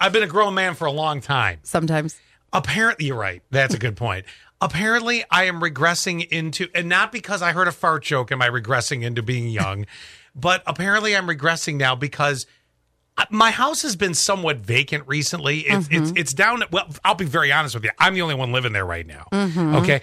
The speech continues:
Speaker 1: And, and part of the reason is just, you know, work stuff, things like this,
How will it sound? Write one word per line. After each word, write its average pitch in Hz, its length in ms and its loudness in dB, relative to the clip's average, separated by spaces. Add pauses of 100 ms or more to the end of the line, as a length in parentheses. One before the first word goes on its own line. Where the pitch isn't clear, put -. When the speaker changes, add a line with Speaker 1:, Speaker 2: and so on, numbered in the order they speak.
(220)
Speaker 1:
And, 190 180 6
and 185 180 2
part 220 220 2
of 214 40 2
the 208 60 -2
reason 180 500 0
is 156 280 2
just, - 300 -2
you 175 60 0
know, 123 100 0
work 185 280 2
stuff, 185 280 0
things 180 260 -2
like 143 200 -2
this, 165 300 0